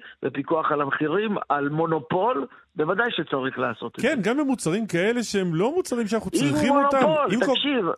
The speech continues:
Speaker 2: אם קוקה
Speaker 1: אני,
Speaker 2: קולה רוצה
Speaker 1: אני,
Speaker 2: למכור בקבוק בארבעים שקל, זה
Speaker 1: אני
Speaker 2: עניינך?
Speaker 1: מאמין, בוודאי. כי, כי היא שולטת באחוז מהשוק באופן שהוא מונופול, והיא עושה תרגילים מונופוליים. היא
Speaker 2: כן, אבל
Speaker 1: אומרת
Speaker 2: במוצר
Speaker 1: לחנויות
Speaker 2: שהוא לא, כשזה קורה ב-,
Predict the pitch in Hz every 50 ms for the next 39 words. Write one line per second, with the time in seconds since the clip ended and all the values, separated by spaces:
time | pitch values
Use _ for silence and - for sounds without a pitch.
0 | - _ 160 208 233 302 302 247 214 165 185 220 247 254 220 180 160 196 214 214
1 | 226 233 233 214 220 202 190 - - 156 196 208 190 175 202 180 151 131 131 139
2 | 160 196 190 - - 196 202 202 190 170 143 131 - - - 113 107 135 139 139
3 | 147 - 170 190 208 208 208 226 269 185 185 196 202 196 202 165 - - _ _
4 | _ _ _ _ _ _ _ _ _ _ _ _ _ _ _ _ - 127 143 160
5 | 160 185 208 196 254 285 285 254 214 151 131 117 107 - _ _ _ _ _ _
6 | _ _ _ _ _ _ _ - - 175 185 190 190 180 151 - - 190 196 165
7 | - 208 185 202 233 240 240 - 190 156 156 151 170 165 165 - - - 208 214
8 | 190 190 202 208 202 208 - - - 226 196 - 160 147 160 160 160 165 185 175
9 | - - 196 185 196 196 202 196 185 - 220 226 214 165 139 - - - - -
10 | - - 143 160 160 151 - - 190 185 - 185 190 180 170 196 190 208 190 202
11 | 202 202 190 - - 208 220 226 214 180 147 143 143 208 254 277 254 202 175 -
12 | 151 - 143 131 170 185 254 285 277 208 185 - 247 214 202 208 240 269 262 247
13 | 220 - 139 - 139 127 120 - 131 131 180 202 202 180 165